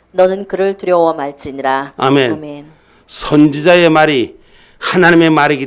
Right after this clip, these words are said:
Speaker 2: 때문에 성취함이 있다는 얘기입니다. 여호와의 말씀이 있은 것은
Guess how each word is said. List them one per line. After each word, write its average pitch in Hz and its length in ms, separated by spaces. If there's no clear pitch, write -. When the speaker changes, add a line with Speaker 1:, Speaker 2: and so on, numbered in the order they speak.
Speaker 2:
때문에 131 460
성취함이 143 920
있다는 117 500
얘기입니다. 95 500
여호와의 170 360
말씀이 180 640
있은 156 220
것은 135 680